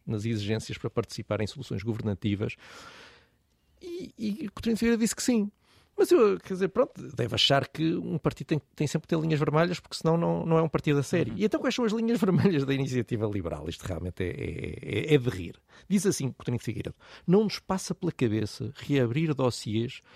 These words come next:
Speaker 1: como a interrupção voluntária da gravidez, o casamento homossexual ou a adoção por homossexuais." Mas é alguém, há alguém que queira reabrir estes dossiês?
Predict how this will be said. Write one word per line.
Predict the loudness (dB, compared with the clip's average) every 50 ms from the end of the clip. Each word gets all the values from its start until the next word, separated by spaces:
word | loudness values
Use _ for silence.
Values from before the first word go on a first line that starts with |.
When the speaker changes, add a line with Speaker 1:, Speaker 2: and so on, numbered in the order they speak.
| -20 -20 _
Speaker 1:
como | -2 2 2 2
a | 2
interrupção | 2 -2 -4 -8 -8 _ -2 0 0 0 0
voluntária | 0 -2 -4 -2 0 0 0 2 2
da | 0 0
gravidez, | 0 0 0 0 0 0 2 2 0 0 -4 -8 -18 -20 _ _ _ -20 -14 _
o | -12
casamento | -2 -2 -2 0 2 0 0 0 0 0 -2
homossexual | -2 -2 -2 -2 -4 -4 -6 -6 -2 0 0 0 0 -2 -8 _ _ -2
ou | 0 0
a | 0
adoção | 0 0 -2 -2 -2 -4 -6
por | -4 -4
homossexuais." | -4 -4 -4 -4 -6 -8 -10 -6 -6 -4 -4 -4 -6 -8 _ _ _ _ _ _ _ _ _ _ _ -20 _ _ _ _
Mas | -4 -2
é | 0
alguém, | 0 -2 -2 -2 -4 -6 _
há | -4 -2
alguém | -2 0 0 0 0 -2 -2
que | -4 -6 -4
queira | -4 -2 -4 -6 _ _
reabrir | -8 -4 -4 -2 0 0 0 0
estes | 0 -4 -6 -4
dossiês? | _ -2 -2 -2 -4 -4 -4 -4 -6 -8 -12 -16